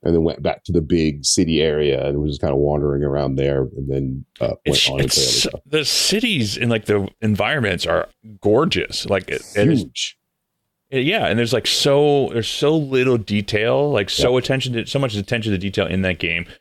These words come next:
Speaker 2: with all the little things of, like, you know, the cinematics are gorgeous too, and it's just like, 'cause everything's rendered in game.
Speaker 1: Yep.
Speaker 2: And it's just, um, it's, it's,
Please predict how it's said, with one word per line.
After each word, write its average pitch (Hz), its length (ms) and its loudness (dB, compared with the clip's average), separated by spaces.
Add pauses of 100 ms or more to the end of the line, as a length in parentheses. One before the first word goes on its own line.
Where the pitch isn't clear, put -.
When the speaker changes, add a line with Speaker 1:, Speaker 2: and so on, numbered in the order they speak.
(160)
Speaker 2:
with - 120 -16
all 110 160 0
the 107 160 -2
little 110 160 4
things 92 380 -2
of, 87 80 0
like, 85 340 -2 (540)
you 90 60 -8
know, 82 60 -4
the - 60 -6
cinematics 117 640 -2
are 139 80 2
gorgeous 127 600 2
too, 131 300 2
and 123 100 2
it's 98 120 -4
just - 180 -4
like, 92 320 0 (380)
'cause 107 80 0
everything's 135 300 0
rendered 110 320 0
in 95 200 -2
game. 82 460 -4 (220)
Speaker 1:
Yep. 82 200 0
Speaker 2:
And 87 280 -2
it's 92 180 -4
just, - 360 -4
um, 85 480 -2 (440)
it's, - 260 -16
it's, - 240 -4